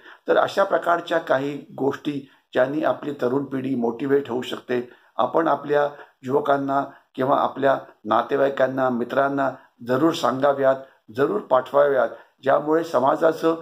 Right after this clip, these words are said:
मोराल वाढवण्यामध्ये मदत होईल आणि समाजामध्ये प्रत्येक माणसामध्ये देशाकरता काहीतरी करायची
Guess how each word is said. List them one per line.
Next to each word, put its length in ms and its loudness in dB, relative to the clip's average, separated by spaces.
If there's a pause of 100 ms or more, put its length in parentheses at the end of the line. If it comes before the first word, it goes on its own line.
(240)
मोराल 440 2
वाढवण्यामध्ये 760 0
मदत 320 -2
होईल 340 -2 (180)
आणि 140 -2
समाजामध्ये 680 0
प्रत्येक 540 -4
माणसामध्ये 720 0 (360)
देशाकरता 680 -2
काहीतरी 640 -4
करायची 800 -2